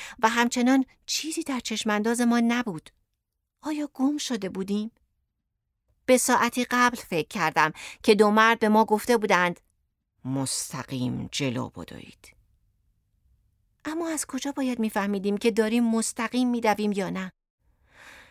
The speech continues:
در بیابان هیچ مسیری برای دنبال کردن نبود. وقتی دیگر نتوانستیم بدویم، شروع به راه رفتن کردیم.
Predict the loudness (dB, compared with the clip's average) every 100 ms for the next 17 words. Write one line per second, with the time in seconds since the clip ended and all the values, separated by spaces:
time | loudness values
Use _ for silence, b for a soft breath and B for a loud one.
0 | B B -2 0 2 4 4 2 2 _
1 | _ -6 -4 -4 0 4 4 2 0 2
2 | 2 4 2 2 0 0 2 0 -2 -6
3 | -4 -4 -4 -6 -8 -16 _ _ _ _
4 | _ _ _ b b b b b -2 0
5 | 0 0 4 4 4 2 0 0 -2 -4
6 | -2 -2 0 0 0 -2 -6 b b -4
7 | 0 2 2 0 0 -2 -6 -10 -10 -10
8 | -10 -14 -14 -18